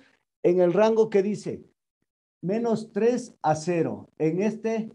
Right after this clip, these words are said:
intervalo que tengo aquí, el intervalo dice x es elemento. Verán que dice x es elemento de este intervalo. Entonces, me voy a x.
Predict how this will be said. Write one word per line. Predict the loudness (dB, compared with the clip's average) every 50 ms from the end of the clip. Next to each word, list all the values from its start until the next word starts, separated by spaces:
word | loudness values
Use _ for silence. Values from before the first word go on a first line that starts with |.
| _ _ -2
intervalo | -2 -2 0 0 0 2 2 2 0 0 -2 -2 -4
que | -4 -8
tengo | -8 -8 -6 -4 -4
aquí, | -4 -4 -4 -4 -4 -4 -4 -6 -12 -20 _ _ _ _ _ 0
el | 2 2 4
intervalo | 2 2 2 2 4 6 6 4 4 4 2
dice | 0 0 -2 -4 -8 -8 -8 -4
x | 2 4 4 4 4 2 -2 -2 0
es | 0 -2 -2 -2
elemento. | -2 -2 -2 -2 -2 -2 -2 -4 -4 -6 -8 -8
Verán | -6 -4 -4 -4
que | -2 0 0
dice | 0 -2 -2 -2 -2 -4 -4 -6 _
x | 2 4 4 4 2 -2 -4 -2
es | -2 -2 -2
elemento | -2 -2 -2 0 0 -2 -2 0 0 0 2
de | 2 0
este | -2 -4 -8
intervalo. | -8 -4 -2 -2 -2 -2 -2 -4 -6 -8 -14 _ _ _ _
Entonces, | -8 -8 -6 -2 2 2 2 2 0 -4 -6 -8 -10 -16 _ _ _ _ _ -12
me | -10 -8 -8
voy | -8 -10 -12 -10 -4 0 2 4 6
a | 6 6 6
x. | 4 2 0 -2 -6 -6 -6 -12 -18 _